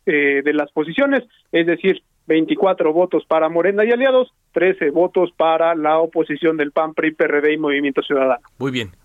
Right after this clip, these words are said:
Speaker 2: muchas gracias, gracias, Misael, regresamos contigo en cualquier momento.
Speaker 1: Claro que sí, Carlos, estamos pendientes.
Speaker 2: Bueno, eh, lo que se prevé entonces es este rechazo al periodo extraordinario. Digo, hay una especie de obcecación para que se lleve a cabo, pero el bloque opositor ya adelantó,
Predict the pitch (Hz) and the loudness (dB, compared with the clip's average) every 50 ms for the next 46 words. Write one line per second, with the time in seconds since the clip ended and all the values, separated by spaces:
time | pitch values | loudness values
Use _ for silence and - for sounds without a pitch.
0 | _ _ 147 151 - 214 196 202 196 185 - 170 135 - - - 131 170 175 165 | _ _ -8 -4 -2 0 2 2 0 2 0 -2 -2 -4 -4 -4 -4 -4 -2 -2
1 | 180 165 151 - 175 170 151 120 104 110 127 127 127 151 143 139 - 147 127 165 | -4 -4 -2 -2 -2 -2 -4 -4 -4 -4 -4 -4 -4 -6 -6 -6 -6 -4 -2 0
2 | 170 180 151 - 135 120 156 160 151 143 135 127 101 - 71 - _ _ _ _ | -2 -2 -2 -2 -4 -2 -2 -2 -2 -2 -4 -4 -6 -8 -10 -16 _ _ _ _
3 | _ _ _ _ _ _ _ _ _ _ - - 185 220 240 226 226 208 - 226 | _ _ _ _ _ _ _ _ _ _ -4 -2 0 0 0 0 -2 -4 -4 -2
4 | 220 247 220 220 208 196 185 170 214 220 226 226 - 208 196 190 180 170 - - | -2 -2 0 0 -2 -4 -2 -4 -2 -2 -2 -2 -2 0 0 2 0 0 -2 -8
5 | - _ _ _ - 80 87 87 87 85 73 71 73 78 85 - - 82 82 82 | -16 _ _ _ -16 -14 -12 -12 -12 -12 -14 -16 -20 -20 -20 -20 -16 -14 -14 -12
6 | 80 80 80 69 76 82 - 95 98 101 107 - - - - 113 139 135 165 220 | -12 -14 -16 -18 -20 -20 -16 -8 -6 -6 -6 -4 -4 -4 -4 -4 -4 -4 -4 -4
7 | 262 240 220 - 233 214 - - - 139 147 127 - 135 120 117 113 - - 190 | -4 -4 -6 -6 -10 -10 -10 -12 -10 -10 -10 -6 -4 -4 -4 -4 -6 -8 -8 -6
8 | 170 - - 208 139 - - 110 113 135 135 123 - _ 123 120 - - - 127 | -6 -4 -4 -4 -4 -6 -6 -6 -4 -2 -2 -4 -4 _ -8 -8 -8 -6 -4 -2
9 | 120 120 120 123 120 117 135 147 175 226 262 - 131 143 170 170 160 170 180 123 | 0 0 0 -2 -2 -4 -6 -6 -6 -6 -8 -8 -8 -6 -6 -6 -6 -6 -8 -10
10 | - - - 127 123 - _ 175 160 - 190 135 110 - - 127 - 117 107 - | -12 -18 -20 -20 -20 -18 _ -12 -10 -8 -8 -6 -6 -6 -8 -6 -6 -8 -8 -6
11 | - 147 175 160 117 90 - - - - - - - _ - 104 95 95 - 104 | -6 -4 -4 -4 -6 -8 -12 -18 -20 -20 -20 -20 -8 _ -4 -2 -2 -4 -4 -6
12 | 101 90 - 101 95 107 117 117 117 113 - - 104 104 - 127 143 147 110 - | -6 -4 -4 -4 -4 -2 -2 0 0 -2 -2 -4 -6 -6 -4 -4 -4 -2 -2 -2
13 | 101 98 101 92 120 139 139 - - 123 - - 110 - - 101 - - 147 156 | -4 -4 -4 -2 -4 -4 -4 -4 -6 -8 -6 -6 -6 -6 -6 -8 -4 -4 -4 -4
14 | - 92 82 104 104 110 117 107 110 98 95 92 90 - - 117 127 - | -4 -6 -6 -4 -2 -2 -2 -4 -4 -4 -4 -6 -6 -4 -4 -4 -4 -4